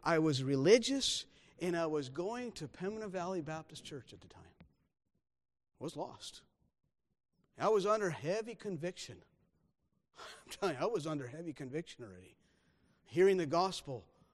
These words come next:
And this is already, this is now, understand, this is already, I started going to church at the beginning of two thousand. The very first Sunday, Pastor, <laughs> Pastor asked, you know,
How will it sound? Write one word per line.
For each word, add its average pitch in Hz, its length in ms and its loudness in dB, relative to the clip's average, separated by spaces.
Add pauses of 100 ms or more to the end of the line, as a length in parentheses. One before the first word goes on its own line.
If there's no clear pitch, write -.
(1040)
And 147 100 -2
this 185 140 2
is 185 140 0
already, 185 380 6 (380)
this 214 200 6
is 175 160 2
now, 180 420 2
understand, 185 560 4
this 202 160 6
is 175 140 0
already, 175 300 4 (260)
I 190 160 6
started 185 420 6
going 185 340 4
to 175 120 -2
church 151 640 -2 (260)
at 185 200 2
the 160 80 0
beginning 147 680 0
of 139 200 -4
two 170 180 -4
thousand. 143 500 -4 (540)
The 123 80 -8
very 190 280 4
first 220 340 2
Sunday, 160 440 0 (500)
Pastor, 151 400 -6 (140)
<laughs> 165 100 -2 (360)
Pastor 156 340 -2
asked, 143 400 0 (260)
you 147 100 -4
know, 135 260 0